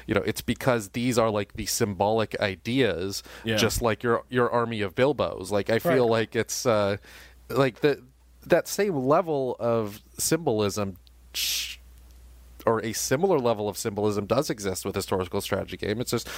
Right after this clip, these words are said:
Speaker 1: doesn't, that's not the default that people resort to.
Speaker 3: Right.
Speaker 1: And I, I don't
Speaker 3: Because
Speaker 1: know why.
Speaker 3: because civilization is a default.
Speaker 1: Yeah. And then Master of Magic became the default, and then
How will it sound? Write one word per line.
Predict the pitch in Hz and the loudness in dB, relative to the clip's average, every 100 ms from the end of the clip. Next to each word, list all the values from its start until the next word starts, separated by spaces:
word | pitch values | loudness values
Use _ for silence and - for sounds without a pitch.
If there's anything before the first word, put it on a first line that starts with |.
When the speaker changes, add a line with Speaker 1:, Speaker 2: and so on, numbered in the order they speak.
| - - 113 | -14 -14 -2
Speaker 1:
doesn't, | - 131 123 - | 0 0 0 0
that's | 127 - | -2 0
not | 139 | -4
the | - | -4
default | - 139 175 101 90 | -6 -6 -2 -2 -2
that | - | -6
people | - 107 95 | -8 -6 -2
resort | 90 87 127 - - | -2 2 0 0 -6
to. | 92 - - - - - - - | -10 -8 -10 -16 -20 -20 -14 -8
Speaker 3:
Right. | 131 - - _ _ _ _ _ _ _ _ _ | -8 -8 -20 _ _ _ _ _ _ _ _ _
Speaker 1:
And | 98 | 0
I, | 101 | 0
I | 87 - - - - - 87 | 0 -8 -20 -20 -8 -2 2
don't | |
Speaker 3:
Because | 95 | 2
Speaker 1:
know | 95 | 2
why. | 107 104 98 - - - - | 0 -2 -4 -12 -20 -20 -18
Speaker 3:
because | - 165 | -6 -4
civilization | - 185 185 175 156 156 151 | -2 0 0 0 0 -4 -4
is | 147 | -6
a | 139 | -6
default. | 135 131 - - - _ _ _ _ _ _ _ | -6 -8 -10 -16 -18 _ _ _ _ _ _ _
Speaker 1:
Yeah. | 147 156 87 - - _ _ - - | 2 2 2 -2 -4 _ _ -18 -4
And | 117 110 | 0 0
then | 104 | 0
Master | 101 98 - | 0 -2 -2
of | 110 | 0
Magic | 127 135 107 | 2 0 -4
became | 95 95 85 | -10 -8 -6
the | 90 | -8
default, | 87 - - 98 - | -6 -4 -2 -2 -2
and | 101 95 | -4 -4
then | 90 92 | -6 -8